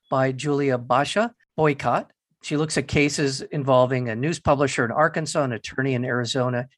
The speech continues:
and a speech therapist in Texas, whose careers are threatened by the harsh measures of these new laws.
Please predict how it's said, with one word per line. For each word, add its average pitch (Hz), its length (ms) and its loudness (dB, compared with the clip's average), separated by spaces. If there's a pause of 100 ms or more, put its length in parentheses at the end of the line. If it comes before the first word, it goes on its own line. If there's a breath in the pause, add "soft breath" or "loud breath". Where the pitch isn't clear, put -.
and 120 80 -6
a 104 40 -6
speech - 400 -4
therapist 117 520 -4
in 110 100 -8
Texas, 135 460 -4
whose 127 180 -6
careers 123 460 -2
are 104 80 -6
threatened 127 520 -4 (460 loud breath)
by 120 100 -2
the 117 100 0
harsh - 340 0
measures 131 580 -2 (300)
of 120 120 -4
these 123 280 -4
new 120 180 -2
laws. 104 520 -2